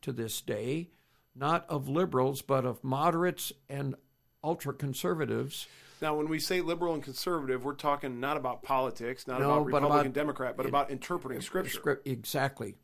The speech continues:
Speaker 1: Yeah. It has to do with morals. It has to do with interpreting Scripture, the veracity of Scripture. And the, obviously, the E L C A has drifted, um,
Speaker 2: So I went to a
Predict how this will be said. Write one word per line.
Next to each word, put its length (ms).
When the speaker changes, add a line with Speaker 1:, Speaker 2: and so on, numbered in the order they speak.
Speaker 1:
Yeah. 180
It 200
has 440
to 220
do 200
with 240
morals. 500
It 120
has 220
to 120
do 180
with 140
interpreting 540
Scripture, 500
the 100
veracity 680
of 100
Scripture. 480
And 360
the, 320
obviously, 600
the 200
E 120
L 180
C 320
A 220
has 260
drifted, 640
um, 560
Speaker 2:
So 220
I 160
went 200
to 200
a 240